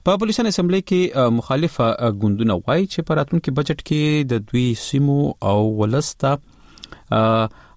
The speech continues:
هغه رنګ پاملرنه نه شوې چې څنګه پکار وه. خو حکومت، آه، دا خبره ردوي او وایي په بجټ کې د صوبې پرمختګ، صحت، تعلیم او د امنیت لپاره د پام وړ پیسې مختص شوي دي. تفصیل له کوټې نه د مشال اړوي خبریال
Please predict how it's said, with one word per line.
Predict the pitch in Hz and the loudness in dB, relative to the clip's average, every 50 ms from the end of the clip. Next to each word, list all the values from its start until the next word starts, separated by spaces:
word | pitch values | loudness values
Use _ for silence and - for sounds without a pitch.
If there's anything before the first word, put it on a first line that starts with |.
| - | -2
هغه | 170 175 151 139 | -2 0 0 0
رنګ | 135 131 - - | -2 -2 -2 0
پاملرنه | 127 120 110 107 101 101 98 107 123 131 120 107 | -2 0 0 0 0 -2 0 0 0 0 0 0
نه | 110 139 147 110 | 0 0 0 -2
شوې | - - 107 107 120 123 - | -2 -2 -2 -2 -2 -2 -2
چې | - 98 - - | -4 -6 -4 -2
څنګه | - 110 107 110 - 120 | -2 -2 -2 -2 -4 -4
پکار | - 107 92 87 98 | -2 -2 -2 -2 -2
وه. | 95 - | -4 -6
خو | - - 139 | -2 -2 -2
حکومت، | 123 - 135 139 151 139 - - | -2 0 0 0 0 -2 -4 -4
آه، | - 101 | -6 -2
دا | 98 107 95 | -2 -2 -2
خبره | - - 95 101 98 95 | -2 -2 -4 -2 -2 0
ردوي | 95 92 90 90 107 151 | -2 0 -2 0 0 0
او | 165 156 | 0 2
وایي | 143 160 180 190 | 2 0 0 0
په | - 170 | 0 -2
بجټ | 165 180 180 185 - | -2 -2 -2 -4 -2
کې | - 190 180 | -2 -2 -2
د | 151 139 | 0 -2
صوبې | 123 - - 117 - 131 - 117 | -2 -4 -4 -4 -4 -2 0 0
پرمختګ، | 104 101 98 - - - 156 160 - | 0 0 -2 -2 -4 -4 -4 -4 -4
صحت، | - - - 87 90 123 156 - _ - | -4 -4 -4 -2 0 -2 -2 -4 _ -4
تعلیم | - 107 95 101 120 165 202 214 - - - - - - - - - | -2 0 0 2 2 0 0 -2 -6 -16 -20 -20 -20 -20 -12 -4 -2
او | 139 147 | 0 0
د | 135 170 | 2 0
امنیت | 160 156 147 151 180 190 - 139 | 0 0 0 0 -2 -2 -2 -4
لپاره | 123 - - 135 139 143 135 | -4 -2 0 0 0 0 0
د | 117 113 - - | -2 -4 -2 0
پام | 156 156 151 139 135 | 0 0 0 0 0
وړ | 151 160 110 - - - | 0 0 0 -2 -4 -6
پیسې | 101 98 - - 151 104 - - | -6 -6 -4 -4 -4 -4 -4 -6
مختص | - - - - - - | -10 -10 -8 -8 -8 -8
شوي | - - 117 123 - | -6 -8 -6 -6 -4
دي. | - 101 101 - - - - - - - - - - - - - - - - | -6 -6 -6 -6 -12 -20 -20 -20 -20 -20 -20 -20 -20 -20 -20 -20 -20 -4 -4
تفصیل | 180 170 - - 214 208 202 185 147 135 131 135 | -4 -2 -2 -2 -2 -2 -2 -2 -2 -2 0 2
له | 139 135 135 139 139 131 - - | 2 2 2 2 0 -2 -4 -6
کوټې | 190 - 143 120 | -4 -4 -2 -2
نه | 127 151 170 - _ _ _ _ _ _ | -2 -2 -4 -8 _ _ _ _ _ _
د | 131 | -2
مشال | 135 139 - 180 156 | -2 0 0 0 0
اړوي | 127 110 107 107 | 0 0 0 -2
خبریال | - 117 104 110 120 135 113 80 | -2 -4 -2 -2 0 0 -2 -2